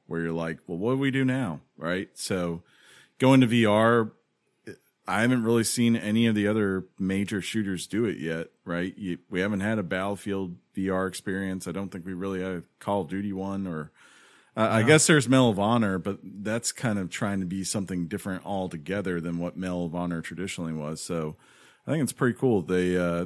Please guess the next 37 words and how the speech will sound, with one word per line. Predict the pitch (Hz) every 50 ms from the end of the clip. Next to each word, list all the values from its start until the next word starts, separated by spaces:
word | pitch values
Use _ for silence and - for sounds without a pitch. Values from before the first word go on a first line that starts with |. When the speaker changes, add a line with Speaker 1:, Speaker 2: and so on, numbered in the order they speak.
| 87 -
Speaker 1:
they're | 113 117 117
at | 107
least | 104 101 92 - -
attempting | 92 - - 101 104 110 - 98 85 82
this, | 85 87 85 -
and | 95 82
hopefully, | 82 95 98 - - 104 90 90 87 80 -
you | - 92
know, | 87 85 85 87 85 - _ _ _ _ _ _ _ _ _ _ _ _ _ _ _ -
starts | - - - 90 92 87 -
the | - 90
building | 82 95 98 95 95 90
blocks | 98 95 92 104 107 - -
and | 90 82
people | - 98 87 101 87
can | - 98 92 87
come | - 101 98 104 104
and | 95 90
iterate | 92 92 101 101 101 107 117 - -
and | 104 92 92 90 87
say | - - 92 90 90 92 90 92 90 92 92 - _ _ _ _ _ _ _ _ _
where, | - 104 101 98 98 98 95 95 - - _ -
you | 120 110
know, | 98 92 90 95 92 101 - _ _ _ _ _ _ _ _ _ _
you | - 110
can | 101 104
have | 107 110 113 110 92
the | 117 110
authentic | 107 107 107 104 - 120 110 110 110 110 101 _ - -
experience, | 123 101 - - - 113 110 113 110 110 107 -
but | - 110 95 87
maybe | 92 95 95 90 95
not | 95 95 95 - -
have | 95 95 95 90 92 90 87 - - _ _
some | - - - 98 92 92
of | 90 78
the | 90 90 87 87 87 87 85 82